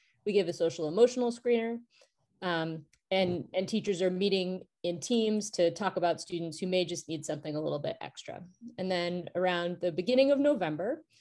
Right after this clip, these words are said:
we send recommendations home for students who we think maybe could use some extra support in reading, some extra support in math, some extra social emotional support, extra support.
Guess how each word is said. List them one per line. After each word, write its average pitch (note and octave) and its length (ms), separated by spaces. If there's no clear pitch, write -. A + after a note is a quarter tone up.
we G#3 80
send G3 300
recommendations G#3+ 720
home A3 280
for E3+ 520
students F3+ 460
who F#3 60
we F#3 100
think F#3 220
maybe F3+ 240
could F3 160
use F3 160
some F3+ 120
extra F3+ 240
support D3+ 360
in G3 80
reading, D4+ 280
some D#3 180
extra D#3 220
support - 300
in G3+ 80
math, C#4 320
some - 160
extra E3+ 260
social D#3+ 360
emotional A3+ 360
support, G3+ 540
extra F3+ 240
support. - 160